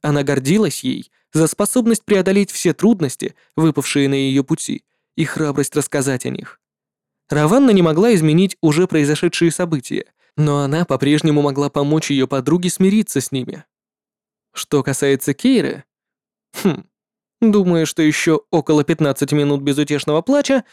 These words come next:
должно быть достаточно, прежде чем мы успокоимся,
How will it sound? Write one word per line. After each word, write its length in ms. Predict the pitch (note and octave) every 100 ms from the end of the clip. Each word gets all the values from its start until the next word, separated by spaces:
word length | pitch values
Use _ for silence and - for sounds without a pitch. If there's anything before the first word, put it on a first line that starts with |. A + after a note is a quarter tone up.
| _
должно 440 | C#4 C4 G3+ G3+ G3
быть 180 | F3+ D#3
достаточно, 760 | D3+ - C#3+ B2+ - C#3 - _ _ _
прежде 320 | - A3+ E3
чем 140 | D#3 D3+
мы 160 | C#3+
успокоимся, 880 | C#3+ - C3 F#3+ A#3+ A#3 - A3